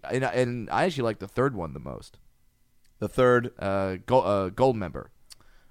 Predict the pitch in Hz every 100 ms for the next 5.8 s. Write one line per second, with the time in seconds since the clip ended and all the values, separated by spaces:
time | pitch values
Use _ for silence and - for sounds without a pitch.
0 | _ - 104 127 156 165 175 160 110 85
1 | 117 120 - 117 117 113 107 98 95 _
2 | - 95 101 113 - 123 117 123 123 131
3 | 113 101 101 101 101 127 - _ _ -
4 | 80 104 - 87 92 90 98 104 104 -
5 | 101 107 113 82 71 69 73